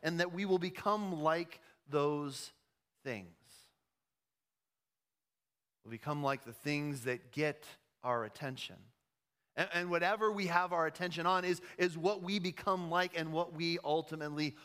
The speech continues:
look like in our lives. So what are you focusing on? What are you looking at?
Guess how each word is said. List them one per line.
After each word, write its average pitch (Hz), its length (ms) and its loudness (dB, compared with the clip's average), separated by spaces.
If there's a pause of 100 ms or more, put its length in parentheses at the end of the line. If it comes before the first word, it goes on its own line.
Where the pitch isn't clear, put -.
(120)
look 156 320 0
like 139 500 -2 (400)
in 139 140 -2
our 123 160 -2
lives. 135 560 -2 (1120)
So 151 200 -4
what 160 220 0
are 208 100 2
you 208 140 -4
focusing 113 600 -4
on? 95 280 -12 (3250)
What 131 160 -4
are - 20 -4
you 139 140 -4
looking 131 380 -6
at? 90 180 -14